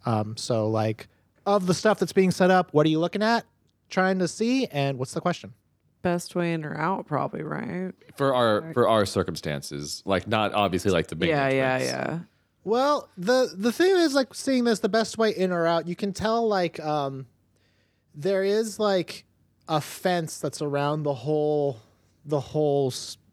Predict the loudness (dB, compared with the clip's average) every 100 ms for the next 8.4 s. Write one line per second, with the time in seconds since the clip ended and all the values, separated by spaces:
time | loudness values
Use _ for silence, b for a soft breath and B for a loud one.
0 | _ -2 0 2 2 2 0 0 -2 -2
1 | -8 -8 -2 0 0 0 0 0 0 -2
2 | -2 0 -2 -2 -2 -4 -6 -2 -2 -2
3 | -4 -4 -2 -2 -4 -4 -4 -2 0 0
4 | -2 -4 -6 -4 -2 -2 -2 -4 -4 -4
5 | -4 -6 -10 -10 -10 -14 -16 B B B
6 | B B B B -4 0 0 -2 0 0
7 | 2 2 2 0 -2 _ _ -4 0 4
8 | 2 0 -8